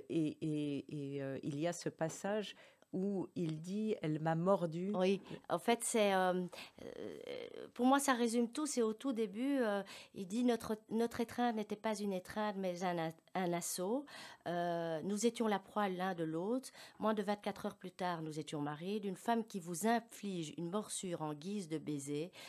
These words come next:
Speaker 2: j'aurais dû deviner, euh, qu'elle envisageait l'amour comme un combat. » Et c'est, c'est vraiment ça. Euh, <laughs> elle est victime d'elle-même. Mais on se demande si lui n'est pas victime de ce genre de femme aussi, puisqu'après, il retombe dans le même schéma.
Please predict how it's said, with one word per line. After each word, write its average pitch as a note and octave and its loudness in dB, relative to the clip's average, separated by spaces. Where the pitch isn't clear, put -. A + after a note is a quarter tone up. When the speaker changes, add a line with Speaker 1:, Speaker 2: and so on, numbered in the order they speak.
Speaker 2:
j'aurais F3 -2
dû F#3+ -6
deviner, D#3+ -2
euh, C#3+ -4
qu'elle E3 0
envisageait D3+ -2
l'amour D#3+ -2
comme D#3 0
un C#3+ -4
combat. » C#3+ -6
Et - -6
c'est, F#3 -6
c'est F#3+ -4
vraiment G3 -2
ça. A#3 -2
Euh, D3+ -2
<laughs> - -
elle A3 4
est A3 8
victime G3+ 2
d'elle-même. F3 2
Mais A#3+ 10
on A#3+ 12
se A#3+ 2
demande B3+ 12
si C4 6
lui B3 8
n'est B3+ 12
pas A#3+ 8
victime A#3 4
de G#3 4
ce G3+ 0
genre G3+ 2
de F#3+ 2
femme F#3+ 0
aussi, F3+ 0
puisqu'après, - -8
il F3+ -6
retombe F3+ -6
dans D#3+ -2
le D#3+ -2
même D#3 -6
schéma. D#3+ -6